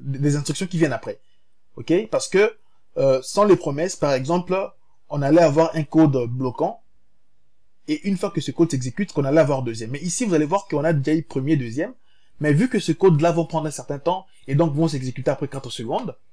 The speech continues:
d'accord, on a les codes qui s'exécutent rapidement, premier et deuxième, donc ces codes s'ex-, s'exécutent. Et après, lorsque le résultat de la promesse sera prête, parce que c'est, euh,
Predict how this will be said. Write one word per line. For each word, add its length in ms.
d'accord, 420
on 160
a 240
les 180
codes 340
qui 100
s'exécutent 420
rapidement, 560
premier 280
et 40
deuxième, 460
donc 200
ces 120
codes 160
s'ex-, 240
s'exécutent. 560
Et 80
après, 360
lorsque 480
le 220
résultat 560
de 100
la 100
promesse 320
sera 340
prête, 500
parce 160
que 300
c'est, 400
euh, 240